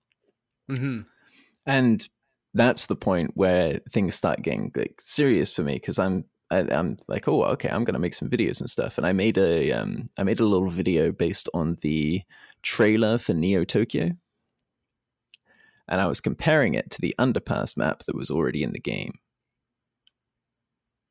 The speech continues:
Speaker 2: Right? The, uh, the, like, the changes that were being made, 'cause they had the underpass map in the, in the Rocket Labs playlist at the time. And then Neo Tokyo is
Speaker 1: Sure.
Speaker 2: coming out. It's gonna get added to rank.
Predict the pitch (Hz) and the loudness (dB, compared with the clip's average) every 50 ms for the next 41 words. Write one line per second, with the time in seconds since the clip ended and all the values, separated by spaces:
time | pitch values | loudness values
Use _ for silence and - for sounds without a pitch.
0 | _ _ - - 92 90 - 90 82 82 82 71 73 78 67 65 57 - - 95 | _ _ -4 -2 -2 0 0 0 2 2 2 2 2 2 0 0 -2 -2 0 0
1 | 73 - - 71 - - - 92 - - 117 117 104 - 90 87 - - - - | 0 0 0 -2 -2 -2 -4 -4 0 2 2 2 4 2 2 0 0 -2 0 0
2 | 82 - - 92 87 73 73 101 98 69 57 - - - 95 - - - - 107 | 0 0 0 0 0 0 0 0 0 0 -2 -4 -4 -4 -4 -2 -2 -2 -2 -2
3 | - - 160 107 - 131 110 - 101 - - - 90 87 90 - - 90 82 71 | -2 0 0 2 2 2 2 0 -2 -2 -2 -2 -2 -4 -4 -2 -2 -4 -2 -2
4 | 69 69 62 50 - - 113 139 - - 92 87 - - 101 113 - - 73 60 | -2 -4 -4 -4 -6 -8 -10 -12 -6 -4 -2 -2 0 2 0 0 0 0 -2 0
5 | 60 64 67 - - - 110 76 67 90 - - - - - - - - 92 82 | 0 0 0 -2 -2 -2 -2 -2 -2 -2 -4 -4 -6 -6 -6 -6 -6 -4 -4 -4
6 | 80 82 80 73 71 69 98 135 143 113 - - 107 - - - 73 - 160 165 | -4 -4 -4 -4 -2 0 2 2 2 2 2 0 -2 -2 -2 -4 -2 2 2 4
7 | 147 123 117 101 78 67 71 - - - - - 101 85 - - - 117 131 123 | 4 4 4 4 2 2 -2 -2 -4 -4 -4 -2 -2 -2 -2 -2 0 0 0 2
8 | 110 101 - 98 90 85 92 82 55 - - - | 0 0 0 -2 -2 0 0 -2 -2 -4 -10 -16